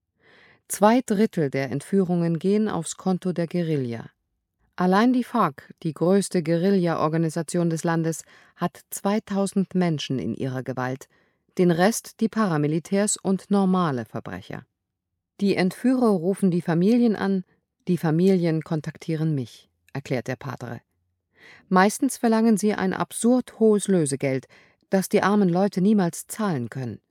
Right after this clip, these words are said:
Sie verkaufen alles, was sie besitzen, leihen Geld von Verwandten und Nachbarn, um den Angehörigen wiederzubekommen." Eine trostlose Lage, ein unglückliches Land.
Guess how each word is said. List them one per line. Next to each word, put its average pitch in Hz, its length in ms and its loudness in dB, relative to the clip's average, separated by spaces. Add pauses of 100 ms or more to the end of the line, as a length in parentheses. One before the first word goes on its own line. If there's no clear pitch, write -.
(720)
Sie 190 180 4
verkaufen 190 600 0
alles, 214 400 2
was 196 140 -2
sie 190 100 -2
besitzen, 151 500 -4 (340)
leihen 180 380 2
Geld 202 320 2
von 151 220 -4
Verwandten 170 580 -2
und 117 240 -8
Nachbarn, 156 460 -2 (480)
um 175 200 0
den 165 160 0
Angehörigen 165 800 0
wiederzubekommen." 127 800 -6 (1120)
Eine 202 360 4
trostlose 156 680 -2
Lage, 143 440 -6 (240)
ein 170 260 0
unglückliches 123 800 0
Land. 98 320 -8